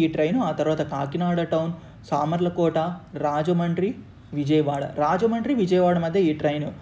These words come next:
నాన్ స్టాప్గా నడుస్తుంది. విజయవాడ తర్వాత గుంటూరు, సత్తెనపల్లి, నడికూడి,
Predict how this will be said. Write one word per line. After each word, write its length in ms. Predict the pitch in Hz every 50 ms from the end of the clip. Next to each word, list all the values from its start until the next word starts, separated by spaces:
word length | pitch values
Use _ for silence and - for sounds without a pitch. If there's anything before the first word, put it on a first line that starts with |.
| - - - - - - - 147
నాన్ 240 | 151 147 156 180 175
స్టాప్గా 400 | - - 190 185 170 170 214 285 330 - - - - 151
నడుస్తుంది. 540 | 147 139 143 139 - - 143 139 135 139 - - - - - - - - - - - - 160
విజయవాడ 360 | 147 139 170 180 180 185 190 185 185
తర్వాత 240 | 190 175 185 180 254 233 175 151 151
గుంటూరు, 460 | 143 143 151 151 - 156 143 139 143 - - - - -
సత్తెనపల్లి, 760 | - 156 143 143 - - 180 180 185 180 160 147 139 135 139 143 139 - - - - 147 143
నడికూడి, 540 | 139 139 139 143 - 180 160 151 139 135